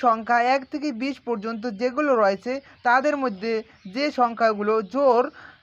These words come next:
তা এক্ষেত্রে ভর সংখ্যা বের করার পদ্ধতি হলো দুই দ্বারা গুণ, আর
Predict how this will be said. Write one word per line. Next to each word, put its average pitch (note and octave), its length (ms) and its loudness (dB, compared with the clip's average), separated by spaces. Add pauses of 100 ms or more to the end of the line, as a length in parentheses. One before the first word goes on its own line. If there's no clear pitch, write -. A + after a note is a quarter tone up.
তা G#3 140 2 (280)
এক্ষেত্রে D4 340 -6 (200)
ভর F#3 140 2 (100)
সংখ্যা B3+ 300 -2
বের A#3+ 180 0
করার A#3 260 4
পদ্ধতি G3+ 400 -6 (260)
হলো A3+ 200 2 (360)
দুই A#3+ 180 -4
দ্বারা G#3 280 6
গুণ, D#3+ 120 -6 (280)
আর C#4+ 180 4